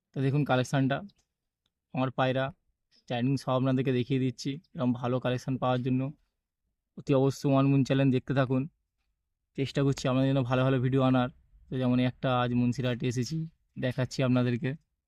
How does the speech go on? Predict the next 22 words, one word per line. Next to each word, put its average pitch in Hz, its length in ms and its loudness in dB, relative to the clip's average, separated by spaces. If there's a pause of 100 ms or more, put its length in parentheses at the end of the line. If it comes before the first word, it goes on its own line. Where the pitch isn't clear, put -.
(1600)
স্ট্যান্ডিং 131 420 2
সহ 131 200 0
দেখে 127 240 2
দিলাম। 123 260 2 (2000)
এর 123 300 2
মাদাটাকে 127 520 6
দেখুন, 127 300 2 (160)
একটা - 320 -6
পেয়ার 120 280 2
দেখাচ্ছি, 117 400 0
প্রথমে 117 260 4
মাদাটাকে 117 480 6
দেখে 117 260 2
নিন। 139 160 4
এই 180 120 2
মাদা 117 280 2
পায়রা 113 320 2
আছে, 117 240 0 (260)
মাদাটা 117 360 -2
দেখতেও 120 400 0 (380)
ভালো 123 260 0
আছে, 123 260 0